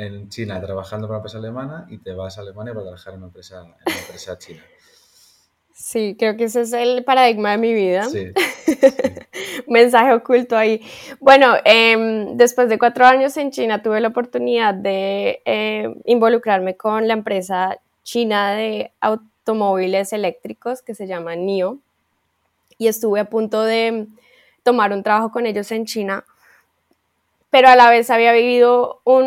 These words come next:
Speaker 2: un, un par de meses aquí en Europa y dije, "Ok,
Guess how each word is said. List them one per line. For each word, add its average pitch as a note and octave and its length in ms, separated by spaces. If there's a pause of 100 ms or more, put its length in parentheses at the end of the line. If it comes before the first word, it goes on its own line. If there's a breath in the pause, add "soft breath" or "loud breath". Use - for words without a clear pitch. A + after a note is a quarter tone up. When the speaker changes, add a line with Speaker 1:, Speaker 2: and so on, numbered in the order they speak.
(140)
Speaker 2:
un, A#3+ 400
un A#3 420
par A#3 160
de A#3 100
meses A#3+ 380
aquí C4 200
en A3 100
Europa G#3+ 680
y G#3+ 280
dije, G3 240
"Ok, G3 140